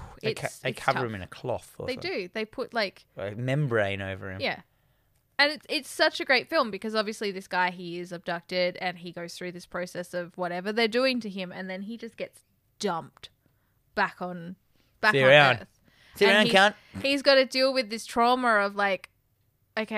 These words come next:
Speaker 2: I've been abducted by aliens. My mates are gonna be, like, pers-,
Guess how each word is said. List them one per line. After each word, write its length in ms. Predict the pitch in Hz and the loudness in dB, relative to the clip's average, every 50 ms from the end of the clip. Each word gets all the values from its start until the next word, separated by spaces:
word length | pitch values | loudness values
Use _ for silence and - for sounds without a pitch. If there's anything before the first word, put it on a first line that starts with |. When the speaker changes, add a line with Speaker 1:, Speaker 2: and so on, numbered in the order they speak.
| 196 196 | 2 2
Speaker 2:
I've 100 | 190 190 | 0 0
been 140 | 202 196 202 | -4 -6 -6
abducted 360 | 202 202 208 190 196 - 196 | -6 -4 -6 -6 -6 -6 -6
by 160 | 202 175 - | -6 -6 -4
aliens. 640 | 175 180 180 180 180 180 180 175 180 185 - - - _ - | -4 -4 -4 -4 -4 -6 -6 -8 -10 -14 -16 -20 -20 _ -6
My 180 | 202 196 185 | -4 -2 -2
mates 340 | 180 180 175 175 - - - | -2 -2 -6 -6 -8 -10 -14
are 40 | 202 | -10
gonna 200 | 190 190 185 185 | -8 -8 -8 -6
be, 120 | 185 180 175 | -6 -4 -4
like, 320 | 180 170 165 - _ - _ _ _ - | -4 -4 -6 -8 _ -20 _ _ _ -14
pers-, 320 | - 208 180 180 180 - | -8 -6 -6 -8 -8 -12